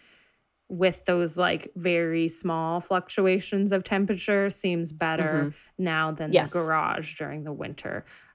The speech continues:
Speaker 2: The
Speaker 1: Um,
Speaker 2: other thing to remember about storing wine, um,
Speaker 1: Uh-huh.
Speaker 2: is the wine itself is a liquid, and it has different properties in terms of, like, how much temperature fluctuation affects it. So,
Speaker 1: Oh, that's
Speaker 2: yeah, you
Speaker 1: true.
Speaker 2: want your built, your room to stay relatively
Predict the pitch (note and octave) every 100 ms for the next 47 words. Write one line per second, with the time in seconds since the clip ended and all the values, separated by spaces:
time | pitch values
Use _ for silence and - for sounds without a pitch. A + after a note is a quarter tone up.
0 | - E3+ - A3 F#3+ A3+ C4 B3+ B3 A#3+
1 | A#3 G#3+ F#3+ F#3 G3 F#3 F3 - F#3+ F3+
2 | E3 D#3 D3+ D3+ D#3 F#3 G#3+ - E3+ D#3+
3 | D#3 D#3 - _ - F3+ E3+ E3+ - -
4 | _ - - F3 F#3 F3 F3+ F#3+ A3+ -
5 | - D#3 D#3 A#3+ - - E3 F#3 E3+ -
6 | - - _ _ - E3 D#3+ D#3+ E3+ F3
7 | F3+ F3 D#3 E3 D#3+ - F3 E3 - E3+
8 | F3 - E3 D3 D3 C#3+ C#3 D3 - D3
9 | D3 C#3+ C3+ C3+ - C#3 C3+ - - D3
10 | C#3+ - - - - D#3 - D3 C#3 -
11 | D3 C#3+ - C#3 - B2 - - - -
12 | - F#3 E3 A3 A3+ C#4 C4 F3 F#3+ F#3
13 | - E3 - D#3+ D#3 - E3+ D#3+ D#3 D#3
14 | F3 F3 - D#3 C#3+ C#3+ D3 D#3 D3 D3
15 | D3 D3 D3 D3